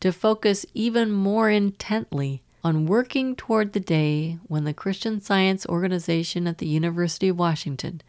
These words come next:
would have its own permanent home. They clearly intended their stay at Eagleson Hall to be as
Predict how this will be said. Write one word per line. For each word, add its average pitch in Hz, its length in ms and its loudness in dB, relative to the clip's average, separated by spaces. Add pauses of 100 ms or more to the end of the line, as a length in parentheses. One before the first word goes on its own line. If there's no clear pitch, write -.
(220)
would 151 100 -2
have 147 220 -2
its - 240 -6
own 175 640 0
permanent 143 460 -2
home. 151 520 -6 (800)
They 175 100 4
clearly 269 560 2
intended 196 560 2
their 156 140 2
stay 180 380 4
at 165 160 0
Eagleson 170 480 0
Hall 156 340 0 (120)
to 175 140 -6
be 180 300 0
as 156 340 -4